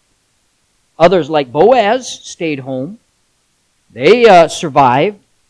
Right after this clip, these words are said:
but Elimelech evidently was too materialistic to risk any loss in the will of God. Now, let me make a statement, and Jesus really rewords this, so I can't take credit for originality. <laughs> But let me just make this statement here.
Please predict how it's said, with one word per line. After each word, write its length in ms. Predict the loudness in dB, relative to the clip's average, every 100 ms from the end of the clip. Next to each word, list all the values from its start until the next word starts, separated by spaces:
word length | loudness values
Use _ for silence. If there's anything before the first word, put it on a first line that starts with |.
| _ _ _
but 120 | -16
Elimelech 640 | -12 -2 0 0 0 0 -2
evidently 500 | -8 -6 -4 -4 -6
was 160 | -10 -10
too 180 | -12 -14
materialistic 920 | -14 -10 -6 -4 -2 -2 -4 -18 -16
to 100 | -14
risk 340 | -10 -10 -12 -16
any 240 | -12 -10
loss 600 | -2 0 0 -4 -12 -20 _ _ _ _ _ _ _ _ -18
in 120 | -16
the 80 | -12
will 180 | -10
of 140 | -10 -10
God. 240 | -14 -14 _ _ _ _ _ _ -14
Now, 160 | -10
let 80 | -6
me 80 | -2
make 220 | -2 -4
a 40 |
statement, 540 | -8 0 0 0 -12 -16
and 160 | -16 -12
Jesus 580 | -10 -8 -10 -12 -14 -20 _ _ _ _
really 280 | -6 -4 -4
rewords 680 | -4 -6 0 2 2 0 -10
this, 400 | -10 -10 -16 -20 _ _ _ _
so 140 | -18
I 60 | -16
can't 320 | -14 -14 _
take 200 | -16 -16
credit 300 | -10 -10 -10
for 160 | -18 -14
originality. 720 | -14 -14 -12 -10 -10 -14 -20 _ _
<laughs> 100 | -20 _ _ _ _ -14
But 160 | -10
let 100 | -10
me 100 | -10
just 180 | -14 -10
make 200 | -10 -8
this 180 | -12 -10
statement 400 | -6 -6 -6 -12
here. 240 | -10 -10